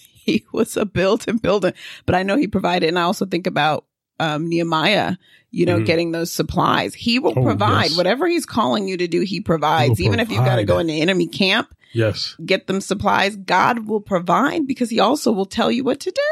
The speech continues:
Speaker 1: do.
Speaker 2: Yeah.
Speaker 1: Yeah.
Speaker 2: When Israel occupied those lands by the ites.
Speaker 1: Yeah.
Speaker 2: Right?
Speaker 1: The ites.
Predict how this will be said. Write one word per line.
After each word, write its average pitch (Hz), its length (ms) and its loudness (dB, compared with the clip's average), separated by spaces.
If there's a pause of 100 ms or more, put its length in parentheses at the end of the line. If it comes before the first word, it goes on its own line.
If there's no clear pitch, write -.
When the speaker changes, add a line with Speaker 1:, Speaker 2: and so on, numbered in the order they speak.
(100)
Speaker 1:
do. 427 100 0 (160)
Speaker 2:
Yeah. 123 260 0 (200)
Speaker 1:
Yeah. 135 200 -6 (480)
Speaker 2:
When 165 200 0 (140)
Israel 135 720 0 (260)
occupied 170 460 0
those 131 180 2
lands 156 320 2
by 160 140 2
the 147 160 0
ites. 190 480 -2 (140)
Speaker 1:
Yeah. 175 340 0
Speaker 2:
Right? 190 300 0
Speaker 1:
The 202 120 0
ites. - 440 -2